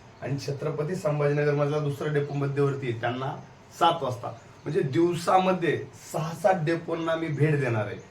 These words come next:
जिथं कुठं वाटाणा एसटी बस, एसट्या दिसत्याल, माझे कर्मचारी बांधव दिसतील, त्यांना भेटणार आहे. मित्रांनो, मी भेटा येतो म्हणजे फक्त आपल्या मनात काय आहे,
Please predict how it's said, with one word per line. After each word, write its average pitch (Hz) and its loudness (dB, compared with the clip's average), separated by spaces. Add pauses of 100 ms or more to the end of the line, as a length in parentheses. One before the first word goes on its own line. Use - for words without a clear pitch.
(260)
जिथं 139 0
कुठं 175 0
वाटाणा 156 2
एसटी 151 -2
बस, 139 -2 (220)
एसट्या 143 0
दिसत्याल, 117 -2 (320)
माझे 123 0
कर्मचारी 147 2
बांधव 139 2
दिसतील, 135 -4
त्यांना 143 -2
भेटणार 151 2
आहे. 165 2
मित्रांनो, 110 -4 (400)
मी 180 0
भेटा 156 2
येतो 185 0
म्हणजे 185 2
फक्त 196 2
आपल्या 185 4
मनात 175 4 (120)
काय 113 0
आहे, 95 -4